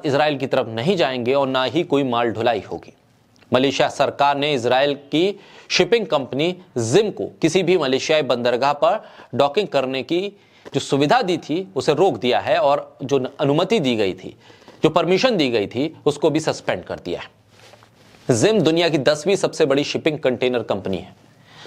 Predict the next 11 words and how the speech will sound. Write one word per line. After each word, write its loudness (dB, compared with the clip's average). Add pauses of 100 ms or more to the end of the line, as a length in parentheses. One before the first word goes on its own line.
जिसको 2
मलेशिया 2
ने -2 (320)
एक -2 (220)
पूरी 4
तरह 0
से -2
ब्लॉक 0
कर -2
दिया -10
है। -18